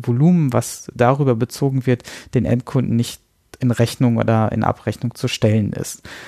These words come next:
Ja, und sobald sich da irgendwas dran ändert, muss ich als Betreiber, äh, also vier Wochen vorher, äh, das der Telekom bekannt geben. Also wenn ich irgendwie eine Weiterleitung oder irgendwie, ich hab mich irgendwo verschrieben, äh, ne, ne, A E, Ä oder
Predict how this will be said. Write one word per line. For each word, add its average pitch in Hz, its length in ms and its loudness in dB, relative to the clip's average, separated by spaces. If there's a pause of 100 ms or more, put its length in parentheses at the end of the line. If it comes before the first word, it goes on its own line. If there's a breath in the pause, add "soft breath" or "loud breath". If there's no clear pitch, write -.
(140 loud breath)
Ja, - 100 0
und - 280 -8 (140)
sobald 120 320 2
sich 143 160 -2
da 131 160 4
irgendwas 147 260 2
dran 123 180 -2
ändert, 139 280 0
muss 143 320 -2
ich - 120 -6
als 135 140 -2
Betreiber, 147 760 2
äh, - 80 -6
also 147 260 -2
vier 143 300 0
Wochen 143 420 -2
vorher, 135 680 2
äh, 131 300 0
das - 300 -4
der 127 120 0
Telekom 135 520 0
bekannt 113 340 -2
geben. 107 240 -4
Also 117 160 -2
wenn 131 140 0
ich - 80 -4
irgendwie 139 240 0
eine 127 140 -2
Weiterleitung 151 800 4
oder 127 280 2
irgendwie, 151 540 0 (400 loud breath)
ich - 100 -6
hab 147 160 2
mich 151 300 -2
irgendwo 156 360 2
verschrieben, 151 680 -2
äh, 131 380 2 (360)
ne, 156 600 -4 (240)
ne, 175 580 -2
A 131 220 2
E, 160 260 0
Ä 151 560 0
oder 135 440 0